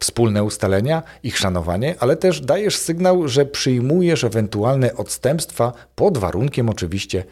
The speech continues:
wcześniejszego komunikatu do ciebie, że coś na przykład się dzieje i te,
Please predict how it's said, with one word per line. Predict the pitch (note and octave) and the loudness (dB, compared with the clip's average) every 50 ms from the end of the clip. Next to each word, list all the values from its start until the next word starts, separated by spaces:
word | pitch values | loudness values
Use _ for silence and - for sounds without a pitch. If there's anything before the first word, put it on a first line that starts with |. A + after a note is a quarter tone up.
| _ _ | _ _
wcześniejszego | - - - D3 C3+ - A2 G2 F#2+ - - F#2+ F2+ F#2 F2 | -10 -2 -2 -2 0 0 -2 -2 -2 -2 -2 -2 -2 -2 -4
komunikatu | - - G2+ G2+ G2 G2+ F#2+ F2 F2 - A2 A2 - E2+ | -2 -2 0 0 0 0 0 -2 -2 -2 -2 -2 -4 -6
do | D#2 E2 | -8 -8
ciebie, | D#2 - E2+ F2 G2 F#2+ F#2+ - - _ _ | -8 -6 -4 -4 -4 -4 -4 -8 -16 _ _
że | C3 E3 G#3 | -4 -4 -4
coś | G#3 - G2+ G2 F#2+ - - | -2 -2 -2 -2 -2 -4 -4
na | - G2+ F#2+ | -4 -4 -4
przykład | - - D2+ - - D2+ - | -4 -6 -4 -4 -4 -4 -4
się | - C#2 | -6 -6
dzieje | B1+ D#2 E2+ E2+ E2+ F2 - - _ _ _ _ _ _ _ _ _ _ _ _ _ _ _ _ | -4 -2 -2 -2 -2 -2 -4 -8 _ _ _ _ _ _ _ _ _ _ _ _ _ _ _ _
i | - D3+ | -8 -6
te, | - - A#2 A2 G#2+ G#2+ | -2 0 2 2 2 0